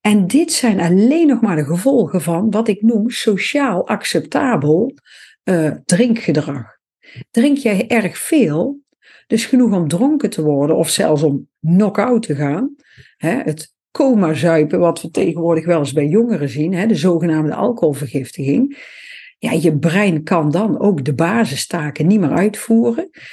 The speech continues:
Het kan niet meer het zenuwstelsel aansturen of de ademhaling.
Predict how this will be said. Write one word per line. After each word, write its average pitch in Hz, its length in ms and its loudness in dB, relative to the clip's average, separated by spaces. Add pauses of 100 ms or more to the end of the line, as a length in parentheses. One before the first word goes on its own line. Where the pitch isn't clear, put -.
(180)
Het - 140 -2
kan 170 200 0
niet 262 120 4
meer 190 120 2
het - 280 -2
zenuwstelsel 233 880 0
aansturen 208 640 0
of - 140 -6
de - 80 -6
ademhaling. 185 960 -2